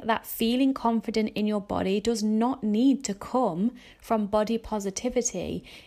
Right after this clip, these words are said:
It comes from simply choosing to fully accept and love who you are,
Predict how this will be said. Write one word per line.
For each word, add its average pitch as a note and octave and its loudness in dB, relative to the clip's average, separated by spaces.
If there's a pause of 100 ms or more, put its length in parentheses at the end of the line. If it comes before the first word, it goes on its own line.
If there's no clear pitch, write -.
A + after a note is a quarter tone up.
(120)
It A#3 0
comes B3 0
from A3 0
simply A3 -2
choosing A#3 -2
to F#3+ -4
fully A3 0
accept - -2
and G3+ -2
love G#3 0
who - -4
you F#3+ 0
are, G3+ 0